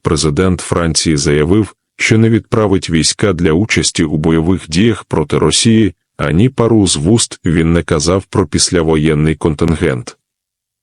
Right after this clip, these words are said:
Ще раз кажу: заспокойтеся. Хотілки Путіна та Трампа залишаться хотілками. Життя все розставить на свої місця. Перемир'я заради виборів буде скоріш за все укладено.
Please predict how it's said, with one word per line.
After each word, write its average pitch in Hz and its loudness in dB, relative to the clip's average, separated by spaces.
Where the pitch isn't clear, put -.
Ще - 0
раз 78 -2
кажу: 98 0
заспокойтеся. 87 -2
Хотілки 85 -2
Путіна 95 0
та 80 -4
Трампа 92 -2
залишаться 87 0
хотілками. 76 -2
Життя 90 0
все 113 0
розставить 104 0
на 95 2
свої 87 2
місця. 73 -2
Перемир'я 95 0
заради 92 0
виборів 117 2
буде 107 2
скоріш 101 0
за 95 0
все - 0
укладено. 80 -2